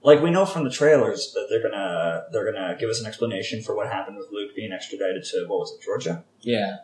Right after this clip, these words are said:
Speaker 2: I,
Speaker 1: Yeah.
Speaker 2: I think it was, yeah, Georgia.
Speaker 1: Um, we've seen clips that Foggy is gonna be in it, Karen's gonna be in it, Punisher's obviously gonna be in it, 'cause they, I mean, they have a whole trailer for him, but also you don't waste a name like, uh, oh shit, what's the actor's name?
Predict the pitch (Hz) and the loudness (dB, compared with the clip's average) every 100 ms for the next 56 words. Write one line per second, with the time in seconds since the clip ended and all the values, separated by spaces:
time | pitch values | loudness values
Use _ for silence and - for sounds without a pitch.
0 | 107 110 98 - 110 113 104 95 95 - | -6 -6 -6 -10 -12 -8 -8 -8 -8 -4
1 | 98 90 107 120 104 92 92 92 123 117 | -4 -2 0 0 0 -2 -6 -4 -2 -2
2 | - 131 123 120 - 120 - - 113 107 | 2 2 2 0 4 4 4 -2 0 0
3 | - - - 113 117 123 117 117 120 123 | -2 -4 4 4 4 2 0 0 -2 -4
4 | - 120 120 113 107 110 110 104 - - | -8 -6 -4 -4 -4 -6 -8 -8 -12 -8
5 | 110 113 113 117 110 - 113 113 110 - | -4 -4 -4 -6 -6 -8 -8 -6 -8 -10
6 | - - - _ _ - 151 160 123 110 | -20 -20 -20 _ _ -4 2 4 2 2
7 | 113 107 - 90 90 82 85 - 110 90 | 4 2 -2 -6 -6 -6 -6 -6 -6 0
8 | 95 - 92 87 98 87 - - - 92 | -2 -2 -6 -4 -4 -4 -4 -4 -4 -4
9 | 82 - - 90 104 110 - 110 113 127 | -4 -8 -10 -6 0 0 0 -4 0 0
10 | - - 104 92 - - - - _ _ | 0 -4 -4 -4 -2 -2 -4 -12 _ _
11 | 107 95 107 92 85 85 85 - 87 - | -2 -2 -2 -4 -4 -4 -6 -4 -6 -8
12 | - _ - - - - - - 64 - | -14 _ -16 -10 -10 -10 -10 -10 -10 -14
13 | - 85 - | -16 -14 -16